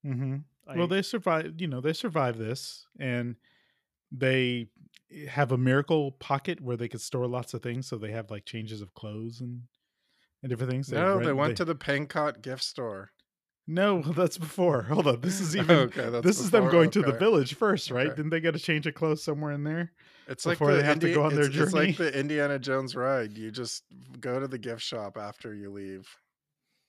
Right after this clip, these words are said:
Speaker 1: We get into the jungle. They're just trying to live the dream. We have the most eclectic, uh, animal adventure with Willie screaming at the sight of every moving creature.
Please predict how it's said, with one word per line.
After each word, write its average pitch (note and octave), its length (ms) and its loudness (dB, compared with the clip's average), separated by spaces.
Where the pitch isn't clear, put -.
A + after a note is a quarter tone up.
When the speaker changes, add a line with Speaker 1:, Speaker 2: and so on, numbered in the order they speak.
Speaker 1:
We A#2+ 180 -6
get B2 120 4
into B2 220 0
the A#2+ 120 2
jungle. G2+ 520 -6
They're A#2+ 200 -2
just A#2 220 -4
trying A#2+ 220 0
to A#2+ 80 0
live A2+ 240 -2
the A2+ 100 0
dream. G2 500 -10
We A2+ 220 -4
have A2 400 -4
the A2+ 100 -2
most A2+ 280 -4
eclectic, - 960 -4
uh, A2+ 480 0
animal B2+ 600 4
adventure A#2 800 0
with A#2+ 480 -2
Willie B2 420 6
screaming A#2 760 0
at A2 160 -10
the A2+ 60 -6
sight A#2+ 300 0
of - 120 -8
every A#2+ 280 0
moving A2+ 300 -4
creature. G#2 500 -6